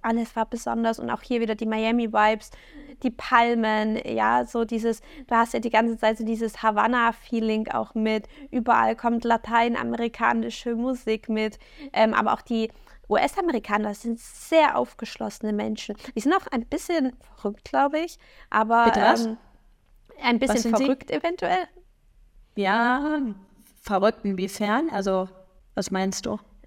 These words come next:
Speaker 1: Ähm, sehr kreativ. Ähm, aber,
Speaker 2: Ja.
Speaker 1: äh, ja, also, also d-, das, was man hier sieht, einfach schon von, von ihrem Styling her, ja.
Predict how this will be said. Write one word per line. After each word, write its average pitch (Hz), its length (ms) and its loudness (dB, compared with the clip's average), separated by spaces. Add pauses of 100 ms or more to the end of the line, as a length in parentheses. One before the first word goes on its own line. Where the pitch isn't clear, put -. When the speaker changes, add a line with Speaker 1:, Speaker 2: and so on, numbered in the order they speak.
Speaker 1:
Ähm, 240 1160 2
sehr 262 240 4
kreativ. 240 680 0 (720)
Ähm, 254 720 2 (600)
aber, 262 140 4
Speaker 2:
Ja. 190 320 6
Speaker 1:
äh, 240 100 -2
ja, 233 800 4
also, 240 200 0
also 240 260 -2
d-, 233 180 -4
das, 247 200 -2
was 254 120 -2
man 247 140 0
hier 254 160 -2
sieht, 294 200 -4
einfach 254 240 0
schon 240 200 -2
von, 240 280 -2
von 220 220 -6
ihrem 226 220 0
Styling 302 640 0
her, 202 260 -2
ja. 208 240 6